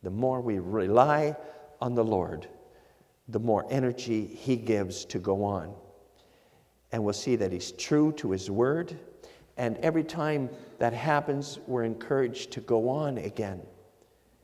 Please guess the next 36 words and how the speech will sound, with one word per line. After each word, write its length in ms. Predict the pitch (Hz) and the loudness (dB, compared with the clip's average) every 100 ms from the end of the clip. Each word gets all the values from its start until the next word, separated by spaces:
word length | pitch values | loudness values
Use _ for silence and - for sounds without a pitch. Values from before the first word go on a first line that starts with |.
| _ _ _ | _ _ _
It'll 160 | 127 117 | 2 2
strengthen 600 | - - 175 160 160 123 | 0 2 6 6 6 2
us 180 | 113 - | 0 2
so 100 | 110 | 4
we 120 | 120 | 4
have 160 | 120 120 | 4 2
the 160 | - | 2
energy 420 | 156 165 143 139 110 | 4 2 2 -2 -4
to 140 | 127 | -4
go 140 | 117 | 2
over 300 | - 156 135 | 8 8 8
the 100 | 117 | 6
obstacles 640 | 107 139 143 - 127 110 113 | 6 6 4 -2 -2 0 0
and 100 | 104 | -4
the 80 | 107 | -2
troubles 520 | - 143 135 104 120 | 4 4 6 0 -2
we 100 | 110 | -2
meet. 380 | 131 151 - - - - - - _ _ _ _ _ _ _ _ _ _ | 0 0 -2 -10 -20 -20 -20 -20 _ _ _ _ _ _ _ _ _ _
Be 160 | - 156 | 2 8
able 160 | 156 139 | 10 8
to 80 | 135 | 6
keep 300 | - 170 - | 6 4 6
making 680 | 160 160 147 117 - - - | 4 6 6 4 0 -10 2
progress 720 | - 180 156 113 - - - - - - | 10 10 10 4 2 -4 -8 -14 -16 -2
in 160 | 135 | 4
our 160 | 123 113 | 6 6
life 440 | 117 156 190 185 - | 10 10 10 4 0
of 100 | 123 | 0
faith 680 | - - 170 170 170 - - - - - - | 0 4 6 6 4 -4 -12 -16 -20 -20 -8
towards 520 | - 135 143 143 143 - | 2 8 8 8 2 -2
the 100 | 113 | 2
New 260 | 127 143 | 4 4
Jerusalem 760 | 143 131 117 127 110 110 107 - | 2 2 4 4 2 -2 -2 -8
this 380 | 113 139 147 - | -2 0 0 -2
year 220 | 135 120 | 0 0
too. 440 | - - 180 - | 0 -6 -6 -6